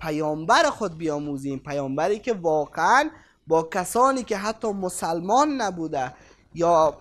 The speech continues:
اه، مثلاً قصد آزار و اذیت حضرت پیامبر را داشتن، حتی با اونا هم مهربان بوده. پس کوشش کنیم که الگوگیری کنیم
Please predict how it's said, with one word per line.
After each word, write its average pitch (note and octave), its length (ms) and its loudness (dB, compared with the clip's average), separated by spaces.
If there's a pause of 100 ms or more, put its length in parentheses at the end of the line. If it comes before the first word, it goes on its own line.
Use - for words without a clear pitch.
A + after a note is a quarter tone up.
(120)
اه، D3+ 160 -2
مثلاً F3 540 -4 (200)
قصد G3+ 440 -4
آزار D#3+ 400 2
و D#3+ 40 2
اذیت E3+ 800 2 (360)
حضرت F3 340 -4
پیامبر D#3+ 600 -2
را D3+ 180 -4
داشتن، D3+ 500 0 (300)
حتی C4 420 0
با D#3+ 340 2
اونا F3+ 320 2
هم D#4+ 420 0 (300)
مهربان E3+ 840 0
بوده. D3 140 -2
پس D3 300 -8
کوشش D#3 320 -12
کنیم A#3+ 220 -6
که B3+ 260 -10
الگوگیری F#3+ 760 -6
کنیم D4 400 -6